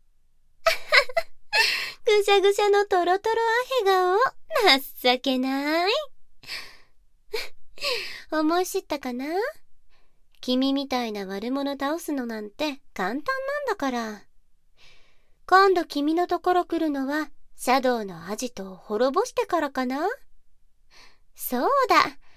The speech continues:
せっかくだし、それまではうちの女性職員を交代で二人ずつつけといてあげる。みんな綺麗で可愛い私の後輩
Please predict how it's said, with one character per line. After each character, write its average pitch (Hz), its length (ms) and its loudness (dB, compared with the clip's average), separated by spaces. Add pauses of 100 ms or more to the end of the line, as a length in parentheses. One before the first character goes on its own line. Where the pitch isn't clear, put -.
(500)
せ 220 180 -4
っ - 40 -14
か 302 200 -2
く 415 120 0
だ 370 140 0
し、 294 400 -2 (340)
そ 330 220 4
れ 370 100 6
ま 453 160 4
で 427 140 2
は 269 260 0
う 208 100 -2
ち 277 200 -4
の 302 160 2
女 196 160 -2
性 302 240 0
職 392 320 0
員 311 240 4
を 208 200 -6
交 285 240 0
代 339 220 0
で 320 140 -2
二 - 260 0
人 359 120 0
ず 415 120 -6
つ 302 140 -8
つ - 120 -14
け 330 160 0
と 587 140 0
い 480 80 0
て 311 100 -2
あ 294 100 -2
げ 277 140 0
る。 302 220 0 (1120)
み 262 200 2
ん 277 120 0
な 277 160 -4
綺 294 180 0
麗 269 220 0
で 196 160 -8
可 196 260 -6
愛 269 300 -2
い 208 40 -6
私 240 460 -8
の 247 140 -4
後 233 320 -4
輩 311 280 -8